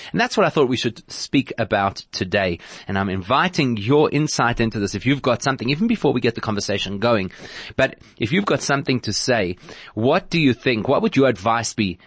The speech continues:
Maybe based on your own experience or an observation that you have about the community. And everybody's got something to share, that's for sure. What would you suggest to somebody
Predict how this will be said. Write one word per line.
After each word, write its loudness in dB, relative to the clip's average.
Maybe 0
based 0
on 2
your 2
own 2
experience 0
or 0
an -2
observation 0
that -4
you -2
have -2
about -2
the -8
community. 0
And 4
everybody's 2
got 0
something -2
to -6
share, -2
that's 0
for -6
sure. 0
What 2
would 2
you 4
suggest 0
to 0
somebody -4